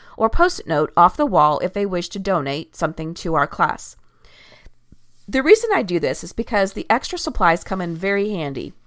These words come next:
If some students don't bring anything, or I get a new student in the middle of the class of the year,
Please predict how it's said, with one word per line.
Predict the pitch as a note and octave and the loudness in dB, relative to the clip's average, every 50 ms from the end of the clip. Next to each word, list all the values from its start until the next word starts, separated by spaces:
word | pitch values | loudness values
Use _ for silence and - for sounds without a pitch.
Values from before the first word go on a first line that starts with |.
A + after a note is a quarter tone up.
| - - - | -20 -10 -4
If | - G#3 G#3+ | -2 -2 -2
some | - - C4+ F4+ G#4+ | 0 0 0 0 0
students | - - C4 G3+ F#3+ F#3+ - - | -2 -4 -4 -4 -4 -4 -4 -2
don't | - F#3+ F3+ - D#3+ | 0 0 0 0 -2
bring | - F3 D#3 D#3+ - - | -4 -4 -4 -4 -4 -4
anything, | - B3 E4 D4+ A#3+ A3+ - D3 C3+ C3 C3 D3+ G#3 - - - - _ - - - - - - - | -2 -2 -2 -2 -4 -4 -4 -4 -4 -4 -4 -6 -8 -8 -12 -20 -20 _ -20 -20 -20 -20 -20 -8 -2
or | - - C#4 A#3 F#3+ E3 D#3+ E3 - - - _ _ _ _ _ _ - | 2 4 6 8 8 8 6 6 4 0 -6 _ _ _ _ _ _ -4
I | - F#3 | -4 -2
get | F3+ F#3+ F3+ E3+ | -2 -2 -2 -4
a | E3 | -4
new | F3+ G#3+ F4+ C#5 | -2 0 0 0
student | D5+ - - F3+ E3 D3 C#3 - | 0 -2 -2 -2 -2 -2 -4 -4
in | E3 F3 | -6 -6
the | E3+ | -4
middle | D#3+ E3+ E3 D#3+ D3+ | -4 -4 -2 -2 -2
of | D#3+ E3 | -2 -4
the | D#3+ E3 | -6 -8
class | - - - A3 G3+ G3 - - - | -8 -2 0 2 2 0 0 -4 -6
of | - F3 F3 | -6 -6 -6
the | F3+ | -6
year, | G#3 A3+ G#3+ C#3+ - - - | -6 -4 -2 -4 -4 -4 -8